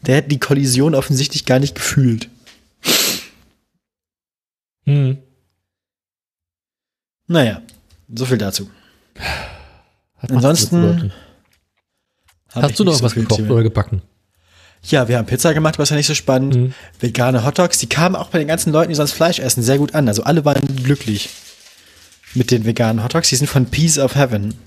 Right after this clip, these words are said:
Speaker 2: Mhm.
Speaker 1: Hast du mal ge-, gesehen, die
Speaker 2: Gehört.
Speaker 1: Marke? Pe-, Peas wie, wie Erbsen und
Speaker 2: Ah.
Speaker 1: of Heaven. So,
Speaker 2: Ja.
Speaker 1: ja. Ist sehr nett. Ist anscheinend eine schwedische Marke, gibt's wohl vor allem bei Rewe.
Speaker 2: Mhm.
Speaker 1: Und, äh, ja,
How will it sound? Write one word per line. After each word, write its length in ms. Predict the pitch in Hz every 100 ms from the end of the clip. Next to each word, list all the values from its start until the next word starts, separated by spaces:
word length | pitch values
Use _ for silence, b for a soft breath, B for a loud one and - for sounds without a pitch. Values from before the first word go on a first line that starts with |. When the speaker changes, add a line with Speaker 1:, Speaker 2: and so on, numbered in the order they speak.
| -
Speaker 2:
Mhm. 120 | - 110
Speaker 1:
Hast 100 | 95
du 40 |
mal 100 | 113
ge-, 160 | 110 110
gesehen, 320 | 117 113 123
die 60 | 117
Speaker 2:
Gehört. 160 | 107
Speaker 1:
Marke? 280 | 107 120 139 B B B B B B -
Pe-, 160 | 143 147
Peas 460 | - 175 196 165
wie, 180 | 135 127
wie 120 | 117 120
Erbsen 420 | 123 - - 233
und 120 | 156
Speaker 2:
Ah. 180 | 117 131
Speaker 1:
of 60 | 117
Heaven. 260 | 127 202 -
So, 140 | -
Speaker 2:
Ja. 220 | 123 107 131
Speaker 1:
ja. 200 | 110 117 - B B B B B
Ist 140 | 120
sehr 120 | 139
nett. 180 | 131 131
Ist 200 | - 113
anscheinend 340 | 131 - 151 143
eine 80 |
schwedische 440 | 127 - 135 160 180
Marke, 340 | 151 151 -
gibt's 260 | 143 131 -
wohl 100 | 131
vor 240 | 120 127
allem 200 | 110 131
bei 140 | 120 117
Rewe. 380 | 104 117 135 226 - - B B
Speaker 2:
Mhm. 340 | 131 101 113 127
Speaker 1:
Und, 360 | 135 139 143
äh, 380 | 139 135 123 127
ja, 400 | 170 165 104 117